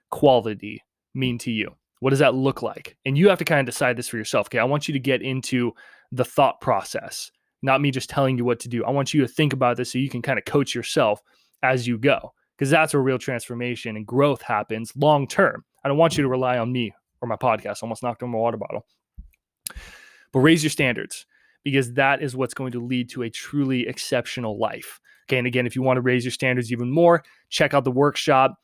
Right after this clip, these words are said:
It's gonna help you with more tools. Three keys to help accelerate your results, new standards that you hold for yourself. If you're kinda lost, this is great for you. Even if you're well established, it's still gonna be great for you. You're still gonna get value.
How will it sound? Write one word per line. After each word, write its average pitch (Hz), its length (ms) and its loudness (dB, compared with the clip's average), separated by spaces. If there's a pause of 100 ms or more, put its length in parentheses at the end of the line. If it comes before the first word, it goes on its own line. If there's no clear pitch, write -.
(180)
It's 135 140 -4
gonna 139 140 -2
help - 340 -2
you 131 140 2
with 127 260 -2
more 139 460 2
tools. 127 460 0
Three 156 280 0
keys 147 280 0
to 127 60 -4
help 123 140 0
accelerate 123 500 -2
your 120 120 -6
results, 123 480 2
new 147 200 2
standards 131 460 -4
that 123 120 -4
you 120 120 -4
hold 113 220 -4
for 120 100 -10
yourself. - 500 -6
If 120 60 -14
you're 117 80 -6
kinda 120 200 0
lost, 147 440 4
this 123 140 -8
is 123 80 -8
great 135 260 2
for 143 80 -2
you. 135 220 6
Even 160 220 0
if 151 120 -2
you're 147 100 2
well 143 200 2
established, 139 580 0
it's 156 160 -4
still 180 340 2
gonna 160 200 -2
be 151 120 -2
great 151 260 2
for 139 100 -6
you. 123 40 -2
You're 113 80 -4
still 151 240 -2
gonna 143 180 -4
get 131 160 -2
value. 120 440 2